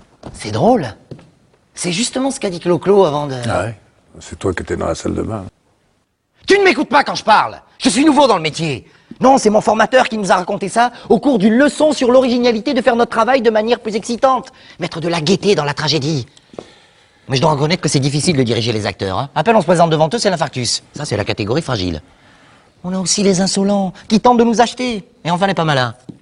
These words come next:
Speaker 1: Là, c'est la fuite. D'ailleurs, la plus belle, c'est celle de Mike. Il est possible d'échapper à la mort.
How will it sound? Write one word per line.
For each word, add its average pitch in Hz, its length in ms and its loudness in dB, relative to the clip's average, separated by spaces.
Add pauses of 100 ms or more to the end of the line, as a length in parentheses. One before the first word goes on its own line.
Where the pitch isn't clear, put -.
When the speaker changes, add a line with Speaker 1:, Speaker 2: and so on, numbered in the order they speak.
(260)
Speaker 1:
Là, 92 440 -6 (220)
c'est - 160 2
la 113 100 -2
fuite. - 400 -10 (280)
D'ailleurs, 123 240 4
la 110 60 0
plus 117 120 -4
belle, 139 140 -2
c'est 135 80 -8
celle 113 180 -2
de 104 80 -4
Mike. 90 340 -4 (1080)
Il 117 100 0
est 131 60 4
possible 202 260 0
d'échapper 180 260 0
à 151 40 0
la 151 60 0
mort. 147 300 -4